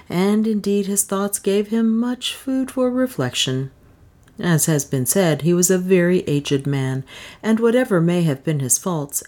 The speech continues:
at least he was earnestly desirous of carrying on the worship of the gods according to the strict letter of the customs which had descended to him from his forefathers,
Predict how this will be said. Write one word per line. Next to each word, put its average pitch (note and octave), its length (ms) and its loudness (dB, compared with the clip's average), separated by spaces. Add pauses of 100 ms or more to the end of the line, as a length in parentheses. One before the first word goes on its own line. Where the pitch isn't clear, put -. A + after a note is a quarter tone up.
at A3+ 180 -4
least B3+ 320 0
he C#4 100 2
was B3 460 0
earnestly E3+ 540 0
desirous E3+ 640 -2
of D#3+ 160 -10
carrying F#3 460 0
on C#3 160 -2
the D3 80 -4
worship D#3+ 440 -2
of F3+ 140 -6
the G#3+ 100 0
gods C3+ 480 -2 (400)
according A3+ 520 4
to D#3+ 120 -6
the D3+ 120 0
strict - 540 0
letter A3+ 340 4
of C#3+ 140 0
the D#3 100 -2
customs C#3+ 680 -2
which D3 180 -4
had C#3+ 160 0
descended F#3 500 2
to D3+ 120 -4
him D#3 260 0
from C#3+ 240 -2
his C#3+ 120 -2
forefathers, A3 840 -2